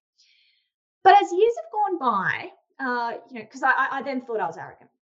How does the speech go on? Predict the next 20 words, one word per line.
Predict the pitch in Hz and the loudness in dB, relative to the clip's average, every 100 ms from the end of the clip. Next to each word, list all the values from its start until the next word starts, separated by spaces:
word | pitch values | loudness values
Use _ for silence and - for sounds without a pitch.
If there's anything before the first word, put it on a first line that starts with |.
| 185 | -20
okay? | 190 202 320 | -14 -14 -14
That, | 247 - | -16 -10
that | 233 - | -10 -6
one | 262 285 | -8 -8
particular | 277 - 240 453 196 | -14 -18 -8 -4 -4
worksheet | 185 196 - 320 440 - _ - | -4 -8 -4 -2 -2 -4 _ -2
told | - 277 240 | 4 4 4
me | 208 185 330 - _ _ _ | -2 -4 -8 -12 _ _ _
that | 196 | 2
I | 214 240 | 4 4
was | 247 233 | 2 -4
wrong, | 190 185 190 190 | -10 -12 -12 -18
the | 196 | -6
worksheet | 220 262 - 240 226 | -4 -2 -6 -12 -14
was | 208 | -8
right, | 185 180 175 - | -4 -2 -4 -6
I'm | 233 254 | -4 -4
an | 226 | -4
arrogant | 196 185 185 - | -8 -10 -14 -18
person, | 180 170 - 180 165 | -18 -18 -14 -14 -14